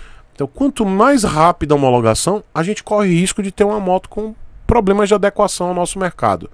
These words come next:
Então, eu acho que essa moto, ela não deve chegar esse ano, tá? Pelo que eu tô vendo. Eu estou ansioso, a palavra, eu não gosto de usar essa palavra ansioso porque eu não sou ansioso, mas eu estou na expectativa pra essa moto, uma grande expectativa, porque essa moto, ela vai fazer uma grande mudança no mercado brasileiro.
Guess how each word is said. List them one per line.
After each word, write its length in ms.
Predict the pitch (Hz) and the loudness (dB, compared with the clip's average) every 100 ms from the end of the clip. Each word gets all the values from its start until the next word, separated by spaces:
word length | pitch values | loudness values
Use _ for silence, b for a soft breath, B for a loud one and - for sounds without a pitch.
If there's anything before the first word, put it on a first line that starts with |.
| B B B B B B B B _ _ | B B B B B B B B _ _
Então, 380 | 196 - 226 226 - | -6 4 4 4 2
eu 160 | 180 | 4
acho 200 | 180 175 | 4 2
que 80 | - | -2
essa 160 | 170 165 | -2 0
moto, 360 | 135 139 - | 2 2 2
ela 260 | 139 135 127 - - - | 4 4 2 -10 -20 -14
não 220 | 131 156 170 | -8 -4 0
deve 180 | 147 | 0
chegar 200 | - 143 | 0 0
esse 180 | 147 - | 0 0
ano, 300 | 131 104 104 - | -2 -4 -8 -6
tá? 140 | 104 | -6
Pelo 240 | - 160 | -4 -4
que 80 | 180 | -2
eu 40 | 196 | -2
tô 140 | 226 | -2
vendo. 320 | 156 110 101 B B B - | 0 -2 -4 B B B 4
Eu 160 | 180 220 | 6 6
estou 500 | - - 170 180 185 | 4 2 4 6 6
ansioso, 720 | - - 143 147 175 165 156 - 139 185 - | 2 4 6 8 6 0 -4 -10 -14 -12 -10
a 80 | |
palavra, 320 | - 175 160 190 | -2 2 4 4
eu 80 | |
não 80 | 202 | 4
gosto 140 | 165 151 | 2 4
de 60 | |
usar 100 | 135 | 4
essa 160 | 131 - | 2 2
palavra 260 | 120 120 | 0 2
ansioso 260 | 120 - 131 | 0 -2 -4
porque 120 | - | -2
eu 40 | 147 | -4
não 60 | |
sou 160 | 143 139 | -2 -4
ansioso, 400 | - 120 104 110 B B B | -2 -2 -2 -8 B B B
mas 160 | 151 160 | -2 2
eu 60 | |
estou 340 | 226 - 202 214 | 2 2 4 4
na 80 | 208 | 2
expectativa 960 | - 202 - 196 - - 190 202 196 | 0 -4 -2 -4 -2 0 2 4 2
pra 200 | 196 190 | 2 0
essa 180 | 180 190 | 0 0
moto, 380 | 147 117 107 135 | 0 -2 -2 -4
uma 80 | 135 | -4
grande 460 | 120 127 165 180 | -2 6 8 8
expectativa, 720 | - - 151 143 123 - 143 151 | 4 0 0 0 -2 0 0 0
porque 180 | - | -2
essa 180 | - 156 | -2 0
moto, 220 | 135 135 | -2 0
ela 160 | 151 143 | 2 0
vai 360 | 117 117 151 180 | 0 4 4 4
fazer 360 | 147 113 113 | 0 0 0
uma 220 | 123 123 | 0 -2
grande 580 | 113 107 120 123 143 143 | -6 -2 0 2 2 0
mudança 460 | 135 110 104 113 123 | -2 -2 -4 -4 -6
no 100 | 120 | -6
mercado 400 | 113 - 107 110 | -6 -6 -8 -6
brasileiro. 500 | 110 117 117 98 | -6 -6 -8 -10